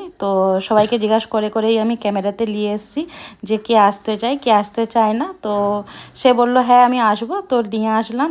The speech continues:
এই যে চিকেন রান্না করছে পুরোটাই। আর এখানে আমি যখন ভিডিওটা করছিলাম কিছু একটা বলছিল, কিন্তু এখন ঠিক মনে পড়ছে না। তবে হ্যাঁ, ভিডিওটাতে সবাই পোজ দিচ্ছে, রান্না করতে করতে পোজ দিচ্ছে, দাঁড়িয়ে আছে পোজ দিচ্ছে,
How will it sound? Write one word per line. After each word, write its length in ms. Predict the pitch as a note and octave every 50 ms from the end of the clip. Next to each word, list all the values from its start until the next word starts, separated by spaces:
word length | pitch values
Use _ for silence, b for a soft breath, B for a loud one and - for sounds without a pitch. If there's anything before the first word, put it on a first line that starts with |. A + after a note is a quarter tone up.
| D4+ A3+
এই 40 | G#3+ F#3+
যে 60 | B3 E4 F4+ -
চিকেন 240 | - A#3 G3 A3 G#3+ G#3 G#3
রান্না 240 | G3+ G#3 G#3+ G#3+ G#3+ G#3+ A3
করছে 240 | G#3 G3+ G3+ - A#3+ -
পুরোটাই। 380 | A3 G#3+ G#3 G#3 G3+ G#3 B3 D4+ E4+ B B B B B B C#4+ C4 B B - G3 G#3
আর 120 | G3+ G3+ G3+ A3
এখানে 200 | A3 A3 C4 B3 C4+ C#4
আমি 100 | A3+ A#3 A#3+
যখন 180 | B3 A#3 C4+ C4+ A#3+
ভিডিওটা 320 | A#3 A3+ A#3 B3 A#3 C4 B3+ B3+ -
করছিলাম 380 | B3 B3+ B3 - - C#4 A#3 A3+ A3+ -
কিছু 160 | B3+ A#3+ - C#4 C4+
একটা 160 | C#4 - D4 A#3 F#3+ G#3
বলছিল, 380 | A3+ C4 C4 A3 - G#3+ F#3 F#3 F3+ F3+ B B B B B -
কিন্তু 180 | C4 C4 C4 B3 A#3
এখন 140 | A#3 B3+ C#4 C4 C4
ঠিক 100 | C#4+ C4+ B3+ A#3+ A3
মনে 180 | G#3 G3+ A3+ A#3 -
পড়ছে 260 | A#3+ A#3 A3+ A3+ - B3+ C4+
না। 40 | D4+ D#4 C#4+
তবে 140 | A3+ G3+ G#3 A3
হ্যাঁ, 120 | A3+ G#3 F#3 G3
ভিডিওটাতে 520 | G#3+ G3+ G#3 A3 A3 A3 A3 A3 A3 A3+ A#3 A3+ -
সবাই 220 | A3 G3+ G3+ G3+ G#3+ G#3+ B B B B B B B _ -
পোজ 160 | A#3 B3 C4 B3 A3+ A#3+
দিচ্ছে, 240 | B3+ B3+ - - D#4 C4+ A#3
রান্না 220 | A3 A3 A3 A3+ A3+
করতে 240 | A#3+ A#3+ A#3 - - A3+ G#3+
করতে 260 | A3 G#3+ A3 - A3 A3 G#3+
পোজ 120 | A3 G#3+ A3 G3+
দিচ্ছে, 200 | A3 A3+ A3 - A#3+ A3+ A3+
দাঁড়িয়ে 280 | G3+ F#3+ G3 G#3+ G#3+ G#3+ G#3+
আছে 140 | G#3+ - A3+ G#3+ -
পোজ 160 | A3 G#3 G#3+ G#3 G3 F#3 G#3+
দিচ্ছে, 320 | A3 G#3+ - - -